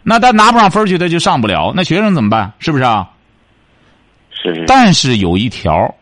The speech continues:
Speaker 1: 嗯，这个综合能力啊，看来也很重要。金山觉得你要有这个条件，让儿子在天津好好的学，因为他在天津整体的一个文化氛围，可能就比你回到家乡去。你家是哪儿的？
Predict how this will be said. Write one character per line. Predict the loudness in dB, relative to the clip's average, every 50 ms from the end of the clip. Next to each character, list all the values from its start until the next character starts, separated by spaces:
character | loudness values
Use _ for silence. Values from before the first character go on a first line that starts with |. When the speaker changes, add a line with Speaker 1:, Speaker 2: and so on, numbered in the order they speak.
| _ -4
Speaker 1:
嗯， | -2 -2 -2
这 | -2 -4 -2
个 | -2 -2 -2 -4
综 | -6 -8 -8 -4 -2 0 0 0
合 | 0 0 -2 -2 -2
能 | 0 0 0 0 0 0
力 | -2 -2
啊， | -4 -4 -6 -8 -10 -12
看 | -10 -8 -4 -4
来 | -2 -2
也 | -2 -4 -4
很 | -4 -4 -4 -4 -4
重 | -4 -6 -6 -4
要。 | -6 -8 -10 -12 _ _ _ _ _ _ _ _ _ _ _ _ _ _
金 | -6 -2 0 0
山 | 2 2 2
觉 | 2 0 0
得 | 0 0
你 | 0 2
要 | 2 0 0
有 | 0 -2 -2 -2
这 | -2
个 | -4 -6
条 | -6 -4 -4 -2 -2 -2
件， | -2 -2 -4 -4 -6 -8 _ _ _ _
让 | -6 -2 -2 0 0 0
儿 | 0 0 -2 -2
子 | -4 -4 -4
在 | -4 -4 -4
天 | -6 -6 -6 -4 0 0 0
津 | 0 0 -2 -4 -6 -6
好 | -6 -4 -2 0 0 0 0
好 | 2 2 2 2
的 | 4 2 0 0 -2 -6 _ _ _ _ -10
学， | -6 -2 0 0 0 0 -2 -2 -2
因 | -2 -2
为 | 0 0
他 | -2 -2
在 | -2 -2 -4
天 | -2 -2 0 2 2
津 | 2 0 0 -2
整 | -2 0 0 0
体 | 0 -2 -4 -4 -2
的 | -2
一 | -2 -2
个 | -2 -2
文 | 0 0 0
化 | 0 -2 -2
氛 | -2 -2 -2 -2 0
围， | 0 -2 -4 -6 -8 _ _ _ _ _ -20 _ _ _
可 | -6 -4 -2
能 | 0 0 0 0
就 | -2 -2
比 | -2 -2 -2 0
你 | 0 -2 -2
回 | -4 -4 -2 -2 -2
到 | 0 0 0 0 -2
家 | -2 -4 -4 -2 -2
乡 | -2 -2 -2 -2 -2 -2
去。 | -2 -2 -2
你 | -2 -2 -2
家 | 0 0 0 0
是 | 0 0
哪 | 0 0 0
儿 | -2 -2 -2
的？ | 0 0 2 0 0